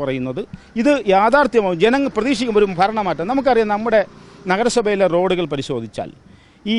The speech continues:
സ്മാർട്ട് സിറ്റി എന്ന് പറയുന്ന കേന്ദ്രത്തിൻ്റെ പദ്ധതി ഫണ്ട് ഉപയോഗിച്ച് കുറേ സിറ്റിയിലെ റോഡുകൾ, ആ, ഗതാഗത യോഗ്യമാക്കി. പക്ഷേ നമുക്കറിയാം, ഇതാ ഞാനിവിടെ നിൽക്കുന്നത്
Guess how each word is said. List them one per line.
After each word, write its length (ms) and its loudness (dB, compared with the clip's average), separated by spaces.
സ്മാർട്ട് 340 0
സിറ്റി 240 -4
എന്ന് 120 0
പറയുന്ന 200 -4
കേന്ദ്രത്തിൻ്റെ 580 2
പദ്ധതി 360 0
ഫണ്ട് 300 0
ഉപയോഗിച്ച് 440 2
കുറേ 160 -2
സിറ്റിയിലെ 540 2
റോഡുകൾ, 300 0
ആ, 40 4
ഗതാഗത 320 6
യോഗ്യമാക്കി. 540 -4
പക്ഷേ 240 0
നമുക്കറിയാം, 380 0
ഇതാ 100 6
ഞാനിവിടെ 440 0
നിൽക്കുന്നത് 440 -2